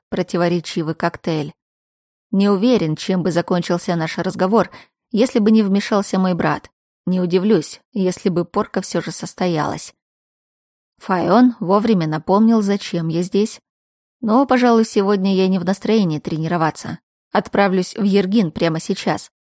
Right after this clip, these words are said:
подальше от Нейт Тристании Венс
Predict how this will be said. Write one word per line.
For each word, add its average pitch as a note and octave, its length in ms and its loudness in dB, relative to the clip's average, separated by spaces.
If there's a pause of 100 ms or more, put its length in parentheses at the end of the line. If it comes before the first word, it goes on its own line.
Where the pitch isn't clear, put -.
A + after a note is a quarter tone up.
(200)
подальше F#3+ 540 2
от E3+ 160 -4
Нейт G3 300 2
Тристании F3 560 -2
Венс F3+ 400 0